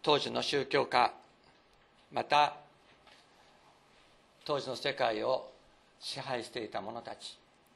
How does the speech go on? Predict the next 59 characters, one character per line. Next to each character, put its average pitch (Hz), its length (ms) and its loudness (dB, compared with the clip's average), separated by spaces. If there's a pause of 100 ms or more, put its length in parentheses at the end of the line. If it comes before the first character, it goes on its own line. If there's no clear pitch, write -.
(540)
そ - 180 0
う - 20 4
い - 20 4
う 143 40 2
者 143 160 -2
た 139 120 2
ち 135 120 -6
が 127 120 -2
住 202 260 -8
ん 185 140 -8
で 135 160 -2
い 113 60 -4
る 107 60 -14
と 120 120 -10
こ 127 140 -12
ろ 120 80 -6
と 117 160 -10
は 107 160 -2 (480)
違 185 260 2
う 196 60 -4
と 202 100 -4
こ 208 140 -6
ろ 208 160 -2
で 220 340 -4
イ 127 100 -8
エ 127 100 -4
ス・ - 140 -14
キ - 120 -12
リ 107 80 -10
ス - 80 -14
ト 139 100 -10
の 147 140 -10
体 113 400 -8
は 180 220 -4 (1120)
ほ 117 140 -12
ふ 139 140 -8
ら 170 120 -6
れ 208 100 -4
た - 160 -12 (800)
と 110 100 -10
い 85 140 -14
う - 20 -16
こ - 160 -14
と - 80 -18
で - 60 -18 (100)
す。 - 220 -20 (4000)
私 208 240 4
た 208 140 8
ち 156 100 -2
は 143 140 4
何 214 260 0
を 165 80 -2
基 123 160 -8
準 120 160 -4
に 117 100 -8
し - 60 -8
て 117 120 -8
生 101 60 -8
き、 - 140 -20